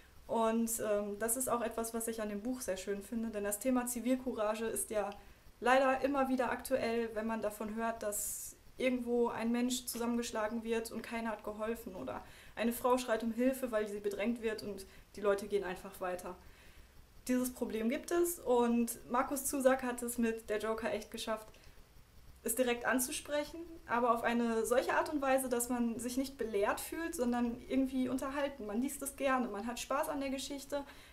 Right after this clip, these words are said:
man kommt aber auch ins Grübeln. Und tja, das Letzte, was mir noch unheimlich gut an dem Buch gefallen hat, das ist ja auch schon bei Die Bücherdiebin so gewesen,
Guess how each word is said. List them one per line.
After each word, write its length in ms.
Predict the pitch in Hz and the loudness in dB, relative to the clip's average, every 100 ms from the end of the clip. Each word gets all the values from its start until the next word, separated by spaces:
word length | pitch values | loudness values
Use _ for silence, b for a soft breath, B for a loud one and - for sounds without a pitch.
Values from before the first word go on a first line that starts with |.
| - | -4
man 140 | 262 | 0
kommt 240 | 262 277 254 | 2 2 4
aber 160 | 247 | 2
auch 100 | 247 | 2
ins 140 | 233 - | -2 -6
Grübeln. 440 | - 190 185 185 - B B B B B - - - | -10 -6 -6 -6 -10 B B B B B -20 -12 -2
Und 420 | 214 208 208 208 - - - - - - - - - - - - - 214 | 0 0 -2 -6 -10 -16 -20 -20 -20 -20 -20 -20 -20 -20 -20 -20 -18 -10
tja, 400 | - 233 185 - - | -6 -2 -2 -4 -10
das 200 | - - | -6 -4
Letzte, 500 | 247 302 - - 208 | 2 2 4 2 0
was 160 | - - | -4 -4
mir 100 | 226 | -6
noch 200 | 220 - 240 | -6 -6 0
unheimlich 340 | 262 233 233 | 2 2 -2
gut 160 | 240 220 | -2 -2
an 80 | |
dem 100 | 220 | -2
Buch 160 | 226 240 | -4 -4
gefallen 480 | 226 - 254 220 226 | -6 -2 0 0 -2
hat, 200 | 226 214 | -4 -2
das 260 | 202 - | 0 0
ist 240 | - 247 - | -2 -6 0
ja 100 | 208 | 0
auch 60 | |
schon 160 | 214 226 | 0 -4
bei 140 | 214 | -6
Die 100 | 208 | -6
Bücherdiebin 560 | 202 226 254 233 233 233 | -6 -4 -2 -2 -2 -2
so 80 | 226 | -4
gewesen, 480 | 226 220 226 233 | -4 -2 -2 -2